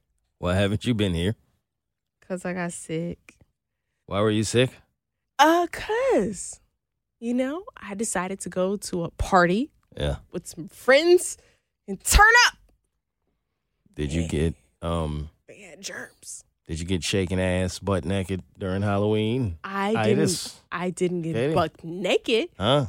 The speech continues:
Speaker 1: Did you get, did you, what's, what's that called? Isn't that called something when you're out there shaking ass on
Speaker 2: Turn.
Speaker 1: Halloween?
Speaker 2: Turn.
Speaker 1: <laughs>
Speaker 2: Lit.
Speaker 1: I don't think that's the name of it.
Speaker 2: Yeah.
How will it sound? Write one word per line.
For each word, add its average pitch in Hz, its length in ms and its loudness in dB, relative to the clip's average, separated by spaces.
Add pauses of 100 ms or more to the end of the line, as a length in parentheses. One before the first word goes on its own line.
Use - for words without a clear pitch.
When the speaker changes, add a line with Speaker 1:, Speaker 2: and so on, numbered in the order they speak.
(140)
Speaker 1:
Did 101 160 -6
you 110 60 -2
get, 113 220 2
did 110 180 -2
you, 110 60 -6
what's, 127 240 0
what's 127 220 2
that 135 180 4
called? 80 300 0
Isn't 107 200 0
that 120 160 4
called 123 340 2
something 127 320 2
when 107 140 -2
you're 117 120 2
out 117 140 2
there 120 180 2
shaking 127 340 2
ass 131 460 4 (500)
on 117 120 0
Speaker 2:
Turn. 120 160 10
Speaker 1:
Halloween? 143 600 8 (440)
Speaker 2:
Turn. 262 360 4 (300)
Speaker 1:
<laughs> - 500 -8 (340)
Speaker 2:
Lit. 330 420 6 (220)
Speaker 1:
I - 80 -16
don't 120 180 2
think 120 160 2
that's 123 180 2
the 110 60 0
name 139 280 8
of 117 180 4
it. 113 100 -4
Speaker 2:
Yeah. 254 320 2